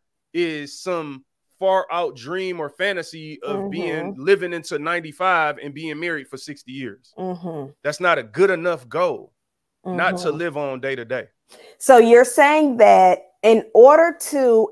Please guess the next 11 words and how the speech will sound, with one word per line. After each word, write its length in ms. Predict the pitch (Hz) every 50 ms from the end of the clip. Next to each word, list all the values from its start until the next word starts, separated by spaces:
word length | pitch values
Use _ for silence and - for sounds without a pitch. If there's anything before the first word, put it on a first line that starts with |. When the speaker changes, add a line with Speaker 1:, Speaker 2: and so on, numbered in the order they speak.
| - -
Speaker 2:
accurately, 1300 | 190 226 254 277 277 - 262 254 262 254 - - 240 247 233 233 233 226 226 226 233 220 220 226 226 _ _ _ _ _ _ _ _ _ _ _ _ _ _ _ _ _
um, 880 | - 196 202 185 180 180 180 175 170 160 156 143 123 151 147 123 185 175 _ _ _ _ _ _ _ _ _ _ _ _ _ _ _ _ _ _ _ _ _ _ _ _ _ _ _ _ _ _ _ -
I 120 | 190 208
guess, 540 | 214 202 220 220 220 220 208 208 202 - _ _ _
pinpoint 580 | - 320 285 294 285 - 269 269 240 214 185 131
what 300 | 190 190 220 220 214 220 -
almost 560 | - 202 220 233 226 233 220 220 220 214 190 202
there 200 | 208 196 196 208
looks 320 | 214 226 226 220 _ -
like, 460 | 185 175 151 156 156 156 156 - _ _ _ _ _ _ _
milestones 920 | - 202 226 233 233 220 233 233 - - 190 175 175 170 147 165 156 _